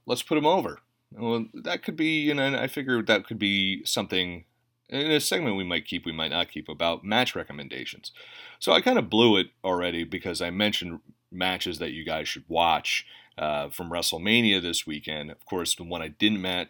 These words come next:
mention, which I think was my favorite, was Kevin Owens versus Sami Zayn in a very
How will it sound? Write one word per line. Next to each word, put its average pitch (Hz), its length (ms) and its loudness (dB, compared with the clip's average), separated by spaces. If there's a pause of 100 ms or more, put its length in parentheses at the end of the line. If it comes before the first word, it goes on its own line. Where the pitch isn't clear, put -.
mention, 92 440 -6
which 76 140 -10
I - 60 -8
think 151 200 -8
was - 160 -6
my 80 120 -6
favorite, 82 500 -2 (440)
was 90 280 0
Kevin 113 340 -2
Owens 92 540 -4
versus 85 420 -6
Sami 85 320 -2
Zayn 92 400 -2
in 87 140 -10
a 85 60 -10
very 85 360 -4